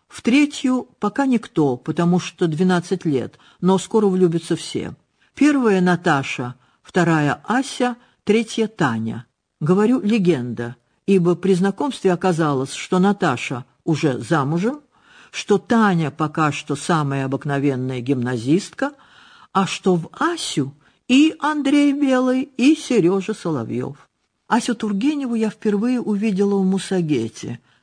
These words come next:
куда привёл меня Макс Волошин. Пряменькая, с от природы занесённой головкой, в обрамлении гравюрных ламартиновских ланглес,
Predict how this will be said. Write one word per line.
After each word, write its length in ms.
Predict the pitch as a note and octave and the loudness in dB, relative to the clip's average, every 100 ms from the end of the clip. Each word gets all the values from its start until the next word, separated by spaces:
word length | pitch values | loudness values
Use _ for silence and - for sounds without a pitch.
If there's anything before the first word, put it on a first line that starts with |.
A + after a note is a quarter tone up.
| _ | _
куда 300 | E3+ D#3 E3+ | 0 2 2
привёл 380 | E3 D#3+ G3 F#3+ | 2 2 2 2
меня 260 | F3+ E3+ | 2 0
Макс 320 | D#3+ E3 - | 0 -2 -4
Волошин. 580 | D#3+ D3+ C3 A#2 - C3 - _ _ _ _ _ | -4 -2 -2 -6 -10 -14 -16 _ _ _ _ _
Пряменькая, 1000 | - A3+ G#3+ G#3+ G#3+ G#3 A3 A3 G#3+ G3+ _ _ _ - | 0 2 4 2 0 -2 -4 -4 -6 -8 _ _ _ -18
с 200 | - - | -14 -4
от 200 | G#3 - | -2 -2
природы 520 | A3 G#3+ A3+ A3 G3 | 0 2 2 2 2
занесённой 720 | F#3 G3 F#3 - F#3+ F3+ F3+ | 2 2 0 0 0 2 0
головкой, 840 | E3 E3 F3+ G3+ G3+ - G3 G3 - _ _ _ | 0 2 2 2 0 -4 -2 -2 -6 _ _ _
в 60 | F3+ | 2
обрамлении 840 | F3+ F#3+ F#3 F#3 F#3 F#3 F3+ F3 | 4 4 4 4 4 4 2 2
гравюрных 720 | D#3+ E3+ E3+ F3 E3 E3 E3 | 2 2 4 4 4 0 -4
ламартиновских 1080 | E3 D#3+ E3 D3 - E3 D#3 D3+ - D#3 D3 | -2 -2 -2 -2 -2 0 -2 -6 -6 -8 -6
ланглес, 760 | - D#3 C#3 D3 C#3+ D3 - - | -6 -4 -2 0 0 -4 -12 -20